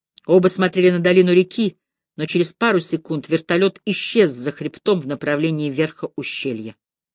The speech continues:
Вскоре шум моторов смолк. Николас выполз из-под камня и помог Роин подняться на ноги.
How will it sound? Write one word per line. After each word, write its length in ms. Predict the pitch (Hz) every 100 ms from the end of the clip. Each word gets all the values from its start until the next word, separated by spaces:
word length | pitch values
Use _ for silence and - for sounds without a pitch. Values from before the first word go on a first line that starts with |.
| _ _ _ _ _ _ _ _ _
Вскоре 380 | - - 233 208
шум 240 | - 208
моторов 420 | 180 175 170 151
смолк. 480 | - 147 123 95 _ _ _ _ _ _ _ _ _
Николас 500 | 208 320 302 277 277
выполз 540 | 226 285 311 165 156 -
из-под 400 | 170 - 151 147
камня 340 | - 214 233 233
и 40 |
помог 400 | - 156 156 -
Роин 320 | 147 196 208
подняться 680 | 180 143 117 135 147 - 160
на 200 | 135 123
ноги. 320 | 113 104 107